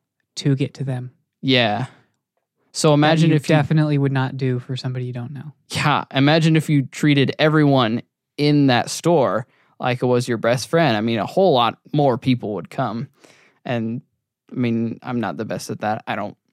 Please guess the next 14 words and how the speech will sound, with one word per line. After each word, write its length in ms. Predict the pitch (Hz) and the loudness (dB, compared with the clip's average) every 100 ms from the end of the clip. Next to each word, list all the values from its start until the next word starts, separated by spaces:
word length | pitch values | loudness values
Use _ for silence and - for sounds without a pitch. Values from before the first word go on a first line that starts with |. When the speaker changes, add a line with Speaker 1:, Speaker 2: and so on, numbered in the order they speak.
| _ _ _ _ _ - | _ _ _ _ _ -6
Speaker 2:
like 280 | 123 120 123 | 0 0 0
going 280 | 135 131 | 2 4
out 120 | 127 120 | 4 4
of 60 | |
my 140 | 117 113 | 2 2
way 280 | 123 123 | 2 2
to 120 | 123 - | 0 -4
talk 220 | 143 127 | -6 -4
to 60 | |
people 220 | - 127 120 | -4 -2 -2
I 100 | 113 | -2
don't 220 | 120 - | -4 -4
know. 360 | 120 113 131 - _ - _ _ _ | -6 -2 -4 -4 _ -20 _ _ _
Speaker 1:
Same. 300 | - - 175 | -20 -18 -18